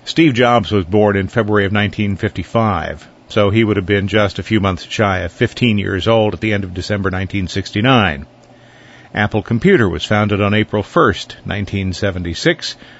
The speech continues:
so it didn't exist in December of nineteen sixty-nine.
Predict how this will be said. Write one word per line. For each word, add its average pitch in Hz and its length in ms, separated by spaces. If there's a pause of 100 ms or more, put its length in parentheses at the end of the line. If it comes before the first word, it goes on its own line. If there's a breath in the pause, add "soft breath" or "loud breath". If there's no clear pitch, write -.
(120)
so 180 160
it 156 120
didn't 107 260
exist 98 480
in 95 120
December 95 460
of 90 80
nineteen 92 440
sixty-nine. 87 800